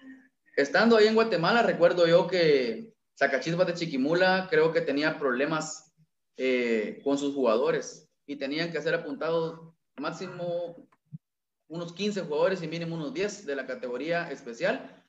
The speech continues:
para sacar el compromiso contra el Deportivo Achuapa, si no mal recuerdo. Entonces de ahí ya nos llamaron y unos no decidimos regresarnos porque teníamos la final y nos quedamos ahí. Entonces Baldo Estrada con la escuela de fútbol de él,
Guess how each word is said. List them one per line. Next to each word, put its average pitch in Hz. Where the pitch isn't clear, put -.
para 135
sacar 156
el 165
compromiso 165
contra 156
el 143
Deportivo 156
Achuapa, 139
si 143
no 139
mal 143
recuerdo. -
Entonces 151
de 160
ahí 147
ya 175
nos 175
llamaron 233
y 135
unos 208
no 170
decidimos 170
regresarnos 160
porque 131
teníamos 151
la 143
final 185
y 151
nos 151
quedamos 151
ahí. 156
Entonces 165
Baldo 170
Estrada 190
con 151
la 131
escuela 156
de 175
fútbol 180
de 165
él, 294